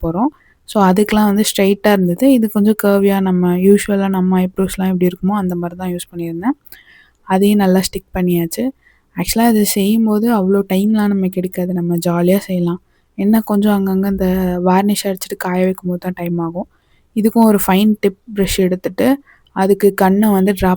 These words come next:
பண்ணிக்கிட்டேன். இதுக்கு கிளே யூஸ் பண்ணலாம், but அது எனக்கு ஒண்ணும் அவ்வளோ பிரைட்டா தெரியல, அதனால நான் பெயிண்டே வந்து யூஸ் பண்ணிக்கிட்டேன். And, அ,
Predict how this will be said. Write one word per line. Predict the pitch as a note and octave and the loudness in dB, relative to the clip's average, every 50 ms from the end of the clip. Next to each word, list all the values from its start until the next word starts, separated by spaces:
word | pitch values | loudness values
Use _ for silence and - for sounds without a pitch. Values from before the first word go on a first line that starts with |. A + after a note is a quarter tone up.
| F#3 | 0
பண்ணிக்கிட்டேன். | - F3+ F3 E3+ E3+ - F3+ G3 A#3 | -2 -4 -2 -2 -4 -4 -2 -2 0
இதுக்கு | B3 A#3 A3+ G#3+ A#3 G#3+ - B3 A#3+ A3+ | 2 2 2 2 2 0 2 0 0 0
கிளே | - A#3 A3+ A#3+ B3+ B3 | 2 2 4 6 6 6
யூஸ் | B3 B3+ - - | 6 4 2 2
பண்ணலாம், | - G#3+ G3 G3 G#3 G#3+ | -2 -2 0 0 0 -2
but | G#3 F#3 F#3+ | -2 -2 -2
அது | F#3 F#3 F#3 F#3 | -2 0 0 0
எனக்கு | F#3 F#3 F#3 F#3 F#3 | 0 -2 -4 -4 -4
ஒண்ணும் | F#3 G3 G#3+ G#3 | -2 -2 -2 -2
அவ்வளோ | F#3 F#3 F#3+ G3 F#3+ F#3+ F#3 F#3 F3+ F3+ F3+ | 0 0 0 2 2 2 0 0 0 0 0
பிரைட்டா | F#3+ F3+ F#3 F#3+ G#3 G#3 G3 - | 2 2 2 2 -2 -4 -2 -2
தெரியல, | F#3 F3+ F3+ F3+ | -4 -2 0 0
அதனால | F3+ F3+ F3 E3 E3+ F3 G3+ C4 - _ - - - - - _ _ _ - | 0 0 0 -2 -2 -2 -2 -2 -4 _ -20 -20 -20 -20 -20 _ _ _ -6
நான் | G3 F#3+ F3+ F3+ F3+ F3 F3 F3+ - - _ _ - | 0 2 2 4 4 4 2 2 0 -4 _ _ -2
பெயிண்டே | G3+ G3+ G3 F#3+ G3 G3 | 0 0 2 2 2 2
வந்து | F#3+ F#3 F#3 F#3 F#3 | 2 2 2 2 2
யூஸ் | F3+ - - | 0 -2 -4
பண்ணிக்கிட்டேன். | F3 F3 F3 E3+ E3+ E3+ - G#3+ B3+ C4+ C4 | -2 -4 -2 -2 -4 -6 0 2 4 4 4
And, | A3+ G#3 F#3 | 4 2 0
அ, | F#3+ F3+ F3 F#3 F3+ | 0 0 0 -2 -2